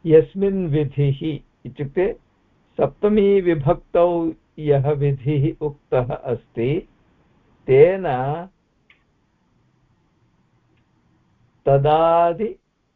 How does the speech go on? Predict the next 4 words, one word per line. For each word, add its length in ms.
अल् 300
ग्रहणं 800
भवति। 800
इत्युक्ते 520